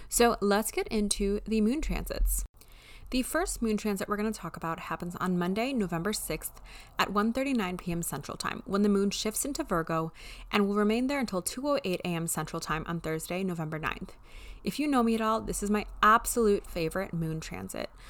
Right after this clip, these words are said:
So the moon represents our emotions, and the moon transits can tell us how we might be feeling or what might be best for us to do during those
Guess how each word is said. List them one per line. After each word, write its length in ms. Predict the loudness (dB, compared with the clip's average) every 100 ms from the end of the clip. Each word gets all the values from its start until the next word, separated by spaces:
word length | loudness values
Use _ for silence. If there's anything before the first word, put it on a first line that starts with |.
| -16 2
So 200 | 6 8
the 140 | 8
moon 340 | 6 6 4
represents 460 | 0 -2 -2 0 -2
our 160 | 0 0
emotions, 560 | 0 -2 -4 -6 -6 -4
and 320 | -2 0 0
the 120 | 2
moon 380 | 2 4 4 2
transits 560 | 0 -2 -2 -2 -4 -4
can 160 | -4
tell 200 | -4 -2
us 120 | -2 -2
how 180 | -2
we 80 | 0
might 140 | 0 -2
be 80 |
feeling 440 | -4 -2 0 0 0
or 100 | 0
what 280 | 2 2 2
might 180 | 0 0
be 160 | -2
best 320 | -2 -2 -4 -4
for 100 | -4
us 160 | -4 -6
to 40 |
do 300 | -4 -2 -2
during 320 | -2 -2 -2
those 360 | -2 0 -2